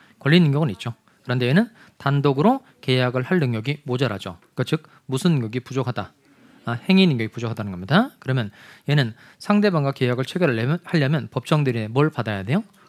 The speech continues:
동의를 받아야 되는데 법정 대리인 동의 없이 을과 매매 계약을 체결하게 됐다는 겁니다.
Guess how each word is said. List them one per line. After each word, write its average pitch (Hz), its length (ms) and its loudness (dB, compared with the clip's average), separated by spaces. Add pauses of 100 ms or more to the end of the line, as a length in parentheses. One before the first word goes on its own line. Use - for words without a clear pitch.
동의를 139 320 2
받아야 131 280 -2
되는데 110 460 -2 (320)
법정 165 340 2
대리인 127 200 0
동의 135 220 -2
없이 196 400 -4
을과 147 420 2
매매 135 360 0
계약을 113 300 -4
체결하게 123 340 -4
됐다는 107 280 -8
겁니다. 127 400 0